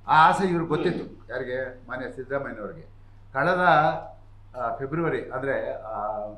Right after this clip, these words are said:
ಎರಡ್ ಸಾವಿರದ ಹದಿನಾರರಲ್ಲಿ ಚುನಾವಣೆ ಬಂತಲ್ಲ, ಚುನಾವಣೆ ಬಂದಂಥ ಸಂದರ್ಭದಲ್ಲಿ ನನ್ನ, ನಾನು ಕೂತಿದ್ದಂಗೆ ಮಾದೇವಪ್ಪನವ್ರಿಗೆ ಒಂದು ಆದೇಶ ಮಾಡಿದ್ರು ಮೈಸೂರಿನಲ್ಲಿ. ಫೆಬ್ರವರಿ ಹತ್ತೊಂಬತ್ತಕ್ಕೆ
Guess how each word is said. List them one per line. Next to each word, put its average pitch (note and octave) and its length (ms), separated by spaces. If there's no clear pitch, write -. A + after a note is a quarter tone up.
ಎರಡ್ C3 200
ಸಾವಿರದ C#3 260
ಹದಿನಾರರಲ್ಲಿ B2 400
ಚುನಾವಣೆ B2+ 400
ಬಂತಲ್ಲ, G2 380
ಚುನಾವಣೆ F3 480
ಬಂದಂಥ C#3+ 420
ಸಂದರ್ಭದಲ್ಲಿ B2 720
ನನ್ನ, B2 260
ನಾನು C#3 340
ಕೂತಿದ್ದಂಗೆ C3+ 880
ಮಾದೇವಪ್ಪನವ್ರಿಗೆ D3 720
ಒಂದು A#2 200
ಆದೇಶ C3+ 380
ಮಾಡಿದ್ರು G2 260
ಮೈಸೂರಿನಲ್ಲಿ. A#2+ 520
ಫೆಬ್ರವರಿ D3+ 440
ಹತ್ತೊಂಬತ್ತಕ್ಕೆ B2+ 1000